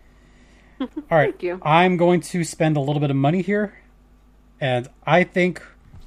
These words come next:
Speaker 2: okay, so can I, can I be a little bit personal here, Sarah? Like, can I, can I share a little bit of,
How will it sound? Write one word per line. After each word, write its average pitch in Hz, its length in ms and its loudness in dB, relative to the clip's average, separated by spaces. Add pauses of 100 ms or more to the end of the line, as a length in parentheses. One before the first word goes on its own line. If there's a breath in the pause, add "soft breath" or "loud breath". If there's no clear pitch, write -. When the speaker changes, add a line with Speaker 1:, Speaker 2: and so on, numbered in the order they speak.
(260)
Speaker 2:
okay, 139 240 -6 (1000 soft breath)
so 147 520 -2 (240)
can 165 160 2
I, 185 120 2
can - 200 0
I 208 120 2
be 208 140 0
a 202 60 4
little 185 180 2
bit 165 100 -2
personal 139 360 -2
here, 101 160 -10
Sarah? 98 260 -8 (500)
Like, 127 160 -6
can 151 120 2
I, 151 100 4
can 156 200 -2
I 156 80 2
share 170 200 2
a 160 60 4
little 143 220 4
bit 123 280 -2 (140)
of, 120 460 -4